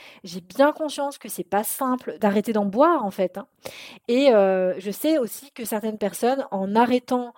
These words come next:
euh, du coup, le café, bah, passent, du coup, sur du thé noir ou du thé vert. Je vous dirais pas que c'est la solution. Il y a de la théine, c'est pas forcément la solution. Boire un thé vert de temps en temps, c'est très bien, mais faut pas en abuser non plus.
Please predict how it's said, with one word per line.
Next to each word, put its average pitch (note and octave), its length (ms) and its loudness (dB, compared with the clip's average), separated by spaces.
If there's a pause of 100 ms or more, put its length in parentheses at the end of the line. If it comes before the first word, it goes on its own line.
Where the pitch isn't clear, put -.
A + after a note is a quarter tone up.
(340)
euh, F#3 180 -6
du F#3 140 -14
coup, B3+ 140 -10
le G#3+ 80 -4
café, A#3+ 640 -2
bah, F3 220 -4 (100)
passent, A#3 220 2
du - 120 -20
coup, A#3 140 -18
sur G3 160 -10
du F#3 120 -12
thé A#3+ 160 4
noir A#3 320 2
ou F#3+ 80 -4
du F3+ 140 -14
thé A3+ 220 0
vert. G3+ 500 4 (560)
Je G3+ 100 -12
vous G#3 80 -8
dirais A3 240 4
pas C#4+ 140 4
que - 80 -6
c'est C4+ 140 0
la A3+ 120 6
solution. G3+ 520 -10 (1000)
Il G#3 80 -4
y - 20 4
a G#3 60 4
de G3 60 -2
la G3+ 60 4
théine, G#3 520 -6
c'est G3 160 -6
pas B3 120 2
forcément A#3 320 -6
la G3+ 140 0
solution. G3 460 -10 (260)
Boire G#3+ 300 -2
un G3+ 60 -8
thé G3+ 120 -6
vert G#3 160 0
de F#3+ 80 -6
temps F#3 240 -10
en F#3+ 60 -6
temps, G#3+ 220 -8 (300)
c'est - 200 -2
très A3 220 2
bien, A3+ 200 0
mais G#3 80 -4
faut F3+ 140 -10
pas G#3 100 0
en G#3 100 0
abuser F#3 380 -2
non F#3 140 -6
plus. B3 260 -12